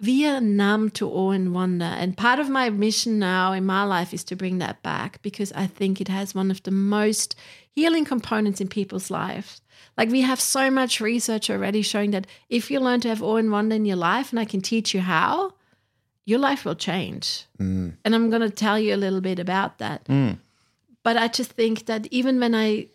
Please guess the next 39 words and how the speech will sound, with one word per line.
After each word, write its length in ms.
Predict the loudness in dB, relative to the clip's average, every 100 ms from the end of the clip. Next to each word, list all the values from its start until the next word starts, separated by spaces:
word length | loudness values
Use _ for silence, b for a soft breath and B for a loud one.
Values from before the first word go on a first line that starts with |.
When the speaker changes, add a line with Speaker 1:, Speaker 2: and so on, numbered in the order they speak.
| _ 2
Speaker 1:
I 40 |
remember 420 | 2 4 2 2 0 -6
Pat 220 | -6 -4 -2
and 100 | -2
I, 80 | 0
we 100 | -2
talk, 240 | -4 -6 -8 -6
in 280 | -2 0 -2
previous 420 | 0 2 2 2 0
years, 220 | -2 -2
we 80 | -4
talked 240 | -4 -2
a 20 |
lot 140 | -2 0
about 280 | 0 -2
our 220 | -4 -4 -4
dreams 520 | -2 -2 0 0 0
and 100 | 0
our 180 | 0 -2
Speaker 2:
Mm-hmm. 220 | -2 0
Speaker 1:
visions 340 | 0 0 0 0
and 100 | 0
all 140 | -2
of 100 | -2
that. 200 | -4 -8 B B B B B
And 100 | 0
remember 380 | 4 4 4 2
the 100 | 0
post 360 | 0 0 0 0
that 100 | 0
I 80 |
sent 240 | 0 0 0
you 140 | 0
about 400 | 0 0 0 -2
Q 280 | -6 -6 -4
the 140 | -2 0
other 200 | 0 0
day? 320 | 0 0 0
Speaker 2:
Mm. 260 | -2 -2